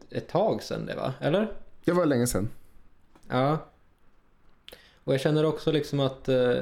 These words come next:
Speaker 1: folk är ju som galna i, i, liksom, det här med vegetarianism nu för
Speaker 2: Mm.
Speaker 1: tiden. Och det är ju
Speaker 2: Mm.
Speaker 1: fantastiskt, för det, det behövs ju verkligen en sån, en sån rörelse.
Speaker 2: Ja.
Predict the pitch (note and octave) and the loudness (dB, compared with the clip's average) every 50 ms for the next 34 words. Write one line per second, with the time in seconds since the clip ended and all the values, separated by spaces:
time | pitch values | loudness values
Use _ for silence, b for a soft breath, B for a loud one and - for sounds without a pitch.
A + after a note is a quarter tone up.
0 | B2+ b b b b b b b b - - - D#3 D3+ D3 C#3+ - C3+ B2 - | -4 b b b b b b b b -20 -4 -2 0 0 0 0 0 0 0 0
1 | B2 B2 B2 A#2 C3+ C#3+ C#3+ C3 A#2+ A#2+ B2+ C#3 D#3 D3+ C3+ A#2+ A2+ A2+ A2+ A#2+ | 0 -2 -2 0 0 2 2 4 4 2 2 2 2 2 2 2 2 0 0 0
2 | A#2+ A#2 A2+ A2+ G#2+ - - A#2 A2+ A2 A2+ A2+ A2+ A2+ A#2 A#2 A2+ A2 - B2 | 0 2 2 0 -2 -2 -2 -4 -2 -2 0 0 0 0 0 0 0 0 0 0
3 | A2+ A2+ A2+ B2 B2+ B2+ - - - A2 A2 G#2+ - G#2+ A2 A#2 C3 D#3 E3 - | 0 2 0 0 -4 -4 -8 -8 -6 -6 -4 -2 0 0 2 2 2 0 -2 -4
4 | - A#2+ A#2+ A#2+ C3 C#3+ C#3+ C3 C3 C3+ D#3 D#3+ D3+ D3+ C#3+ - - A#2 A2 G#2+ | -4 -2 0 0 2 2 2 2 2 2 2 0 0 -2 -2 -4 -4 -6 -6 -4
5 | - - B2 A#2+ A#2 A#2 C3 B2+ B2 B2+ C3 D3+ D3 C3+ - - A#2 G#2+ G#2 G#2 | -4 -2 0 0 0 0 -2 -2 0 0 0 2 0 0 0 0 0 2 0 0
6 | - A#2+ A2 A2 G#2+ - A2+ A2 G#2+ A2 B B B B B B B B B B | -2 -4 -4 -4 -2 0 0 0 -2 -4 B B B B B B B B B B
7 | B B B B B B B _ C3 B2 A#2 - - A#2 A2+ B2+ B2 C3+ D#3+ - | B B B B B B B _ 0 0 2 2 2 2 2 2 4 4 2 2
8 | - - - - - C3 - - _ - F3 E3 A2 A#2 | 0 -2 -2 -4 -4 -6 -8 -8 _ 0 2 2 2 0